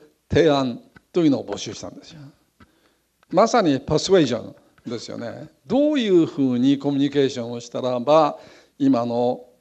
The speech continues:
香港の抱えているこの混乱状態、危機状態を脱却できるか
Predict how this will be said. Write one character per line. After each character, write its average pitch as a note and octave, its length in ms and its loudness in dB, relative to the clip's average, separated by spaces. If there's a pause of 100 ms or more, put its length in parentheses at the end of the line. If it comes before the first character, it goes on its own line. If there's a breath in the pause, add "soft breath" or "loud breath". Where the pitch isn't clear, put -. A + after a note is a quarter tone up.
(120)
香 D#3 160 2
港 B2 120 -4
の A2+ 140 -6
抱 A#2+ 280 -6
え A#2+ 60 -12
て A#2+ 120 -8
い B2 40 -6
る B2 120 -8
こ C3+ 120 -6
の C3 400 0
混 D#3 200 -2
乱 D#3 140 2
状 C#3 140 -4
態、 B2+ 200 -8 (360 soft breath)
危 - 120 -12
機 E3+ 100 4
状 D#3+ 140 6
態 G2+ 280 -6 (180)
を C3 120 -4
脱 C3 200 -4
却 D3 240 -4
で C3 140 -2
き D3 100 0
る B2+ 60 -2
か F2 120 -10